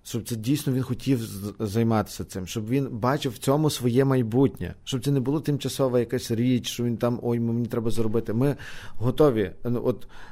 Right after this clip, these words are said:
е, проста істина, ми, ми зробимо все, щоб забезпечити вас фінансами, бо це людина, я щасливо кажу, коли піраміда Маслоу, так? Ми не можемо потурбуватися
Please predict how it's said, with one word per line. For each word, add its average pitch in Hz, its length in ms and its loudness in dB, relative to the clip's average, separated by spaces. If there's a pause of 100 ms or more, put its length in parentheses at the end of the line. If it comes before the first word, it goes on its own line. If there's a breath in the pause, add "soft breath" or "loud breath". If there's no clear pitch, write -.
(180 loud breath)
е, 107 200 2 (260)
проста 127 320 0
істина, 110 300 -2
ми, 120 420 2 (160)
ми 131 180 2
зробимо 110 680 2
все, - 240 -2
щоб 110 180 -2
забезпечити 107 500 -2
вас 104 120 -2
фінансами, 101 440 -2
бо 127 120 -4
це 120 220 2
людина, 117 440 2 (220)
я 110 240 0
щасливо 202 400 -2
кажу, 131 220 0
коли 135 280 4 (340 loud breath)
піраміда 143 360 4
Маслоу, 113 340 2
так? 120 160 -2
Ми 131 100 2
не 135 60 2
можемо 143 260 2
потурбуватися 123 920 4